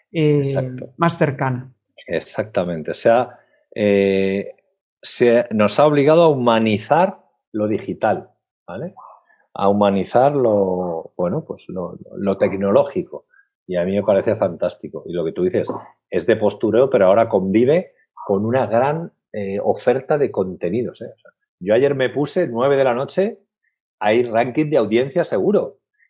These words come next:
Speaker 2: Estaban todas mis bolitas en directo.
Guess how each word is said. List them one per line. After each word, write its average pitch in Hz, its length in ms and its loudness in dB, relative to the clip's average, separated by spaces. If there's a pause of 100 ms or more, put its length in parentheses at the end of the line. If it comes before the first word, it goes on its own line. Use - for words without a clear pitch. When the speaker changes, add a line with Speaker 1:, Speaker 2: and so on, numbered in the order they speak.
Speaker 2:
Estaban 117 500 0
todas 139 340 2
mis 143 220 -8
bolitas 135 460 0
en 139 140 -6
directo. 110 500 0